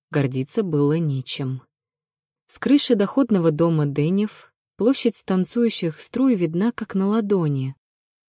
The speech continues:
Сейчас она была почти пуста, не то что этой ночью. Полицейские ещё на рассвете на дирижаблях вывезли все тела. Следственные действия были завершены. Последние эксперты уехали час назад.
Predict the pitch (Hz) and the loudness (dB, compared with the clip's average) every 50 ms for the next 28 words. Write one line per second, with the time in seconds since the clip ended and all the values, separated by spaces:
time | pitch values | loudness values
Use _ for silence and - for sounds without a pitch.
0 | _ _ - 220 208 - 269 269 - - 220 208 202 185 190 202 214 208 - 185 | _ _ -8 -8 -4 -2 -2 -2 0 0 0 0 2 2 2 0 0 0 0 -4
1 | 170 - - - 214 - - 170 - - - - 196 180 156 143 139 - _ _ | -4 -6 -6 -6 -6 -6 -6 -8 -10 -10 -8 -4 -2 -2 -2 -4 -4 -8 _ _
2 | _ _ _ - 156 165 180 175 - 143 151 - - - 180 156 151 156 147 143 | _ _ _ -4 -2 -2 -2 -2 -4 -6 -6 -6 -4 -4 -2 -2 0 0 0 2
3 | 147 143 143 135 - - - 151 139 139 135 - _ _ _ _ _ _ _ _ | 2 0 -2 -4 -6 -8 -6 -4 -4 -4 -6 -8 _ _ _ _ _ _ _ _
4 | _ _ _ _ _ _ _ - 165 160 160 156 - 220 220 - - - 190 180 | _ _ _ _ _ _ _ 0 2 2 2 2 0 -2 -2 -2 -4 -2 0 2
5 | 175 175 170 175 175 - 202 190 185 180 180 190 180 - - 202 220 208 - - | 4 4 2 0 0 -2 -2 0 0 0 -2 -4 -6 -4 -2 -2 -2 0 0 0
6 | 160 156 156 156 156 160 160 160 160 - 202 202 180 165 170 156 - 160 151 170 | 0 0 0 0 0 0 0 0 0 -2 -2 -2 -2 -2 -2 -2 -2 -2 0 0
7 | 190 175 175 160 156 151 156 147 151 - - 185 160 - - 160 156 165 180 170 | 2 2 0 0 0 0 0 -2 -2 -4 -4 -4 -4 -2 -2 -2 0 0 0 0
8 | 151 139 139 _ _ _ _ _ _ _ _ _ _ - - 175 165 165 160 - | -2 -2 -6 _ _ _ _ _ _ _ _ _ _ -6 0 2 2 2 2 0
9 | - 165 160 160 160 156 151 165 175 175 - - - 160 151 143 143 170 196 202 | -2 -2 0 0 0 0 0 0 -2 -2 -4 -4 -2 0 0 0 0 0 0 0
10 | 208 196 185 185 170 180 180 175 - - 202 185 170 147 139 139 139 - _ _ | 0 0 0 -2 -2 -2 -2 -4 -6 -6 -4 -2 -2 -2 -2 -4 -6 -8 _ _
11 | _ _ _ _ _ _ _ _ _ _ _ _ _ _ _ - 190 190 - 240 | _ _ _ _ _ _ _ _ _ _ _ _ _ _ _ -10 -8 -2 0 2
12 | 240 240 226 214 214 208 208 - - - 254 254 247 - 202 185 180 175 208 220 | 2 4 2 2 2 0 -2 -4 -4 -2 -2 -2 0 0 0 0 2 0 0 -2
13 | - - 170 160 156 - 196 202 - - 208 208 196 170 151 135 135 - - - | -2 -2 -2 -2 -2 -2 -4 -6 -4 -2 -2 -2 -2 -2 -4 -6 -8 -10 -14 -20